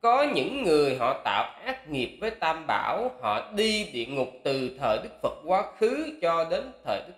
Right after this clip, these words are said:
Phật vị lai vẫn chưa chịu lên. Và khi lên thì họ sẽ sanh vào vùng biên địa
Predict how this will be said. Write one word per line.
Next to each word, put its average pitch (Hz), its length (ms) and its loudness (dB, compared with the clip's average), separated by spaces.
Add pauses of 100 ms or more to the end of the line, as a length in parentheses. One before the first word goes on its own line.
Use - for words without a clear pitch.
Phật - 200 -6
vị 107 120 -14
lai 147 260 0 (100)
vẫn 160 200 0 (140)
chưa 180 220 4 (200)
chịu 104 180 -6
lên. 151 220 4 (1500)
Và 131 760 6
khi 185 140 0
lên 175 460 10
thì 113 160 -2
họ 104 260 0
sẽ 151 80 -2
sanh 185 440 2
vào 113 220 4
vùng 110 200 -6
biên 156 220 -2
địa 107 180 -2